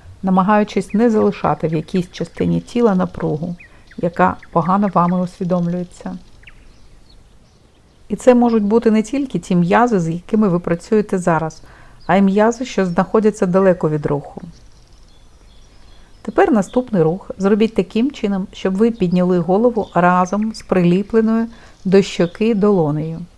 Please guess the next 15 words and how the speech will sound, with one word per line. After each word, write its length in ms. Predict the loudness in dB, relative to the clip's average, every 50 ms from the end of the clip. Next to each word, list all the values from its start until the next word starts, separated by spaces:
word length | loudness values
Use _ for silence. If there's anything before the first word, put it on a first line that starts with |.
| -20 -20 -20 -20 -20 -14 -6 -2
Тобто 320 | -2 -2 0 2 2 2
голова 380 | 4 4 4 4 4 4 4 6
лежить 380 | 6 4 4 2 -2 -4 -4
на 80 | -6 -4
долоні, 500 | -4 -4 -4 -4 -4 -2 -2 -4 -6 -8 -10 -18 -20 -20 -14 -4 0
а 100 | 2 2
ви 160 | 4 4 4
відриваєте 680 | 4 2 2 2 2 4 4 4 4 2 2 0 0 0
лікоть 440 | 0 0 0 -2 -2 -4 -6 -6 -8
і 40 |
піднімаєте 600 | -6 -4 -2 0 2 2 2 2 2 0 0 -2
голову 480 | -2 0 2 2 2 2 2 0 -2 -2
разом 340 | 0 0 0 0 -2 -4 -6
з 80 | -6
плечем, 600 | -8 -8 -6 -6 -6 -6 -6 -6 -2 -2 -2 -2